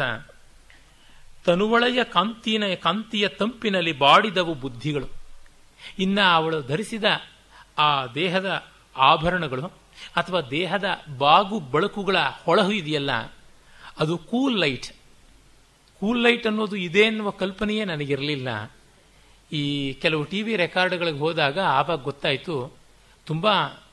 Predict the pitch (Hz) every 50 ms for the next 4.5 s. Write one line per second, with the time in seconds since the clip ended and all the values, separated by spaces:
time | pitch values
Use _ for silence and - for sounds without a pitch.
0 | _ _ - - 170 185 208 202 - 180 180 196 208 208 196 202 196 196 190 185
1 | 185 196 185 160 143 147 175 185 - 190 156 180 190 - - 175 175 175 175 170
2 | 180 196 185 139 127 135 147 175 202 202 202 190 175 - 180 170 147 156 147 151
3 | 160 139 123 - - - - - - - 151 185 190 - 208 196 175 160 156 151
4 | - - 170 156 156 131 120 - -